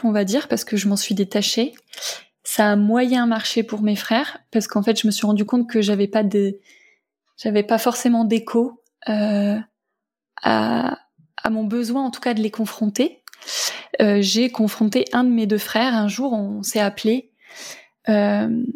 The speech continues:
on a parlé pendant peut-être deux heures et on en est arrivé à la conclusion que j'entends ton propos, mais je ne le comprends pas.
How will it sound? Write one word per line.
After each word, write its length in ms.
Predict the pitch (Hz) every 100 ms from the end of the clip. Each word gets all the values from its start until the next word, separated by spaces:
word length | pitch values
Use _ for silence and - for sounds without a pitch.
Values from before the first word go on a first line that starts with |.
| - _ - -
on 120 | 220 214
a 80 |
parlé 320 | 214 226 220 233
pendant 260 | 214 202
peut-être 220 | 202 202
deux 260 | 185 220 202
heures 360 | 247 269 - _ - - _ _ -
et 140 | 226
on 140 | 220 214
en 240 | 214 220
est 100 | 220
arrivé 320 | 214 202 220
à 20 |
la 100 | 240
conclusion 460 | 233 226 - 220 254
que 380 | - 220 202 208 - - _ _ _ _ _ _ _
j'entends 560 | 208 208 240 240 277 277
ton 240 | - 262
propos, 640 | - 254 240 247 320 - _ _ _ _ _ -
mais 800 | 220 220 220 220 220 220 220 226
je 120 | 226
ne 80 | 226
le 80 | 226
comprends 420 | - 233 - 226
pas. 280 | - -